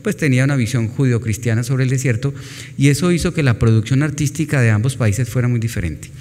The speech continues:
Pero en este caso, <clears throat> la hipótesis es la siguiente, y sobre esa voy a trabajar,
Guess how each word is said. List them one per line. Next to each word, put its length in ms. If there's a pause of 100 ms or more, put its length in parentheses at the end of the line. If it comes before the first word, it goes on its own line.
(380)
Pero 160
en 100
este 220
caso, 380 (580)
<clears throat> 540
la 140
hipótesis 520
es 180
la 140
siguiente, 440
y 160
sobre 300
esa 140
voy 220
a 40
trabajar, 640